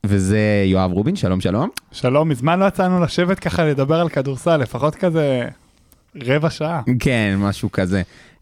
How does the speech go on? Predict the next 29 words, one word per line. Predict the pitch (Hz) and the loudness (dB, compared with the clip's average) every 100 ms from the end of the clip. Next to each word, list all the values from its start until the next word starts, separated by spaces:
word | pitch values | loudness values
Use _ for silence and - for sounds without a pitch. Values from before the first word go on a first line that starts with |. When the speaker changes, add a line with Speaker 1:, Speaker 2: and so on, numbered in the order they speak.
| - | -2
Speaker 1:
אמ, | 101 107 113 110 113 113 113 110 110 110 - 120 | 0 2 2 2 2 2 2 2 2 0 -2 -2
טוב, | 269 196 | -2 0
חברים, | 143 170 165 - | -2 0 -2 -2
אני, | - 170 185 170 | -2 0 0 0
אני | 151 156 | 0 0
מציע | 151 151 131 | -2 -2 -2
שנצלול | - 120 107 104 98 98 - 123 117 | 0 0 2 0 2 0 0 0 2
ישר | 104 - 110 | 0 0 0
לעניין. | 104 92 110 170 139 - _ _ - - | 2 0 0 0 -2 -6 _ _ -10 -2
אמ, | 98 98 98 98 98 98 101 - _ _ | 2 2 2 2 2 2 -2 -6 _ _
שבוע | - 117 139 | -4 -2 0
שעבר | 151 120 110 | -2 -2 0
היה | 117 104 101 107 | 0 2 2 2
לנו, | 107 104 101 | 2 2 4
אה, | 95 92 92 90 90 87 - | 2 2 2 2 2 0 0
אירוע | 113 139 226 | 2 2 2
מאוד | 165 156 139 | 2 0 0
מאוד | 131 | 0
מעניין | 117 101 101 101 | 0 0 2 0
בכדורסל | 92 95 87 - 98 | 0 -2 -2 0 0
הישראלי. | 92 - 92 90 104 143 - - - | 0 -2 0 2 2 0 -4 -16 -18
שתי | - - 135 | -10 -4 -2
קבוצות | - 113 110 127 110 | 0 -2 0 -2 -2
הפועליות | - 123 127 120 107 104 | -2 0 2 2 2 0
מאוד | 127 160 | 0 0
מאוד | 151 131 | 0 -2
חזקות | 120 110 101 - 101 | -2 -2 -2 0 -2
שנפגשו, | - 92 90 95 - 107 | 0 -2 0 -2 0 2
אה, | 104 | 2